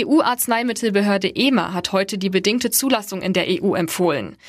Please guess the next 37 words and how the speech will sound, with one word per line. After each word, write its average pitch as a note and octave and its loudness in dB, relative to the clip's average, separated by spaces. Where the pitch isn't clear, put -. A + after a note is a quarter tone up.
Jetzt C4+ 0
muss D#4+ 2
zwar A#3+ 0
noch A#3 -4
die A3 -2
E-U-Kommission A3+ 2
zustimmen, G#3+ 0
aber B3+ -2
das G#3 -4
gilt F#3+ 0
als G3 0
Formsache. F3 -2
Wie C#4 4
der D4 2
Impfstoff B3+ 0
funktioniert, G#3+ 2
wann G#3+ 0
er A3 -6
nach G#3 -6
Deutschland G#3 -2
kommt, A#3+ -2
was A#3 0
die - -6
Unterschiede B3+ 2
zu - -4
den G3+ 0
anderen A#3 -2
Vakzinen A3 0
sind C4+ 2
und C#4+ 0
welche A#3+ 0
sonst A#3+ 2
noch F#3 0
in F#3 0
den F#3+ 2
Startlöchern G#3 -2
stehen, C4 2